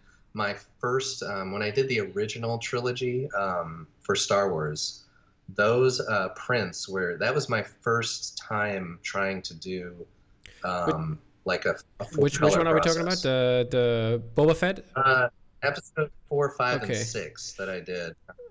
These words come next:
Speaker 1: for
Speaker 2: Okay,
Speaker 1: Star
Speaker 2: I think
Speaker 1: Wars.
Speaker 2: I didn't, uh, didn't download that one, but yeah, I will, I will try to put it in later.
Speaker 1: Okay,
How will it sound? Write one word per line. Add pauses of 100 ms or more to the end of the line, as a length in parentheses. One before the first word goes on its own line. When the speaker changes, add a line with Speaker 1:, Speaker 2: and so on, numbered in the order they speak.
Speaker 1:
for
Speaker 2:
Okay,
Speaker 1:
Star
Speaker 2:
I
think
Speaker 1:
Wars.
Speaker 2:
I
didn't,
uh,
didn't
download
that
one,
but
yeah,
I
will,
I
will
try
to
put
it
in
later. (1400)
Speaker 1:
Okay,